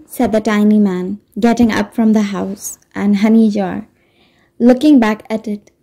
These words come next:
then with one swift movement spriting it away inside his brown tunic. "I am no such thing, you people. Think you know everything. You know nothing. I, as anyone in old Albion could tell you, am a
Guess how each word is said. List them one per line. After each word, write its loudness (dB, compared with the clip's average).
then 2
with -2
one 4
swift -4
movement -2
spriting -4
it -6
away -2
inside -2
his 2
brown -6
tunic. -10
"I 2
am 6
no 4
such -4
thing, -4
you 0
people. -4
Think 0
you 6
know 6
everything. -4
You 4
know 6
nothing. -6
I, -2
as -8
anyone 4
in -2
old 2
Albion 4
could 0
tell 4
you, 2
am 2
a -2